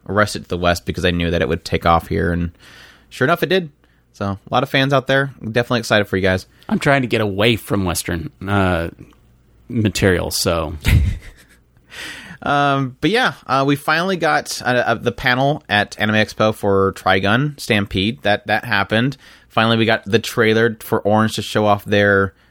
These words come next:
Speaker 1: three D C G version of the world of Trigun. And it was funny 'cause when I,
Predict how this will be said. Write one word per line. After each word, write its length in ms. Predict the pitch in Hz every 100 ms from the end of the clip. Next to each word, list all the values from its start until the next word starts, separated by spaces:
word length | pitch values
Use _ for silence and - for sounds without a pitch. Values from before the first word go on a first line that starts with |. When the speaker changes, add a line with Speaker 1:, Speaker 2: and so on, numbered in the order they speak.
| _
Speaker 1:
three 300 | - - 113
D 120 | 113
C 280 | 107 - 107
G 180 | 101 107
version 540 | 92 101 101 - 107
of 460 | 87 98 98 90 -
the 120 | 95
world 360 | 95 101 101 98
of 140 | 92
Trigun. 560 | - 95 92 92 95 98
And 120 | 113 - - - -
it 80 | 165
was 100 | 185
funny 200 | 175 175
'cause 160 | 127
when 180 | 110 117
I, 220 | - 110